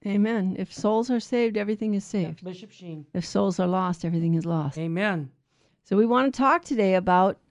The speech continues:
Speaker 1: this repentance and, and how do we go about doing this. And I actually want to start today
Speaker 2: Mm-hmm.
Speaker 1: with the book of Daniel. Daniel chapter three. Now, in the Catholic Bible, <laughs> in Daniel chapter three, between, uh, verses twenty-four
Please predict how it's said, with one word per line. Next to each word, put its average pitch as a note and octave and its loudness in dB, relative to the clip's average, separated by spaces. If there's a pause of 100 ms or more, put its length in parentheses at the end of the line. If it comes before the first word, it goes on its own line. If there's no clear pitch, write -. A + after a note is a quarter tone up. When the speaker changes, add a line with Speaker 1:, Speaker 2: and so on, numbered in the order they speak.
(120)
Speaker 1:
this G#3 0
repentance G#3 2
and, E3 2
and F3 2
how G#3 2
do B3+ 4
we B3 2
go A3 4
about G3 2
doing A#3+ 4
this. D3+ -4 (800)
And G#3+ 0
I B3 4
actually G4+ 2
want C4+ 4
to B3 6
start C4 2 (140)
today G#3 0
Speaker 2:
Mm-hmm. A3 -2
Speaker 1:
with A3+ -6
the A3+ 0 (100)
book C4+ 0
of G#3 -2
Daniel. G#3+ 4 (600)
Daniel D4+ 6
chapter A3 0
three. A#3+ 0
Now, G3+ 2
in C4+ 4
the G3 2
Catholic F4 -2
Bible, A3+ 2
<laughs> - -14
in A#3 6
Daniel A#3+ 6
chapter A3 2
three, G#3 2 (460)
between, C#4+ 2
uh, G#3 4
verses B3 0
twenty-four B3+ 0